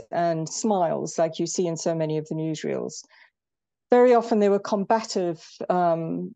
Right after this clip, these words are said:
relationships between those countries and the Allied forces. Um, many of them were in huge difficulties. There was starvation, there was all kinds of nastiness happening. Um, and of course,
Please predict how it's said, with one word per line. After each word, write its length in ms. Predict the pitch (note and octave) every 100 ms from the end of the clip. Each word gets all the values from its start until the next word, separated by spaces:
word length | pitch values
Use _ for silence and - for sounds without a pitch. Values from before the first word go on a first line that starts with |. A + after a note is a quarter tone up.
| - -
relationships 760 | F#3 F#3+ F#3+ - E3 - -
between 600 | - - - A#3+ A3 F#3+
those 260 | F3 F3 E3+
countries 640 | - E3+ - E3 E3 D#3+
and 500 | - F3 E3+ E3+ D#3+ - -
the 160 | E3
Allied 400 | D3 E3+ D#3+ D#3
forces. 720 | - E3+ D#3 - - D#3 - - _ _ _ _ _ -
Um, 400 | F#3 F3+ F3 D#3+ G3
many 260 | G#3 G#3+
of 100 | G3+
them 120 | G3+ F#3
were 140 | F3+
in 400 | F3 - F3+ F3+
huge 680 | - - - A3 G#3 F3+ -
difficulties. 720 | G3+ G#3 F3+ F3 E3 D#3+ -
There 140 | F3
was 120 | E3+
starvation, 800 | - G3 F#3+ G3+ G#3 G3+ E3+ E3
there 140 | D#3+ D#3+
was 260 | E3+ -
all 160 | - G3
kinds 400 | - G#3 G3+ F#3
of 100 | E3
nastiness 520 | F3+ F3+ - E3 -
happening. 440 | E3+ - - - - - - _ _ _ _ _ -
Um, 320 | G#3+ G#3+ A3 -
and 180 | A3+ A#3
of 180 | A#3 A#3
course, 420 | D#4+ D4 -